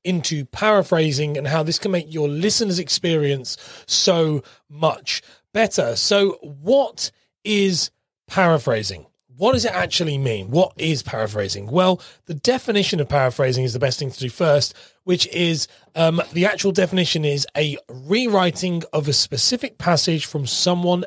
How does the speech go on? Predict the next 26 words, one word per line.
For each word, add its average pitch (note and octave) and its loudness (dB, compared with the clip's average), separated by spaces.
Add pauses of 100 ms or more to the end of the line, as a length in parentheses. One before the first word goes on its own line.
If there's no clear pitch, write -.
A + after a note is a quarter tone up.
(140)
else, - -2 (180)
okay? C#3+ 2 (380)
It D#3+ 0
is C#3 0
written F#3+ 0
in D3+ -4
your C#3+ -2
own G#3+ 2
words D#3+ 2
without D#3 2
changing F#3 0
the D3 0
original F3 2
meaning E3 2 (320)
or D3 0
removing D3 2 (320)
any E3+ 2 (240)
information. C3+ 0 (540)
That G#3 4
is G3+ 0
what F#3 2 (140)
paraphrasing D3+ 2
means. A2+ -2
That's C#3 -2
the D#3 0
definition D3 -2